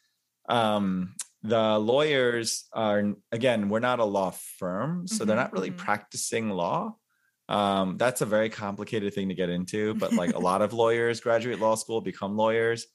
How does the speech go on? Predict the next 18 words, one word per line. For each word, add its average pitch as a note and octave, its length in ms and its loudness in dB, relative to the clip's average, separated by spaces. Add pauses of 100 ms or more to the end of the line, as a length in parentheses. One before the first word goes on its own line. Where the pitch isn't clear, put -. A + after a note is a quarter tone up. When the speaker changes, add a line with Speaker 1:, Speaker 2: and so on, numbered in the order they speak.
(260)
Speaker 1:
and A2 120 -4
then G#2+ 180 2
most G2+ 280 0
of A#2 60 -8
their A2 120 2
activities G#2+ 680 -4
are F#2 120 -4
just - 480 -4 (300)
negotiating G#2 640 -2
transactions F#2 840 -2
many F#2+ 180 -4
times, F2+ 500 -8
which F#2 260 -14
don't F2 180 -6
require E2 600 -6
a - 60 -8
law D#2 200 -6
degree. B2 460 -10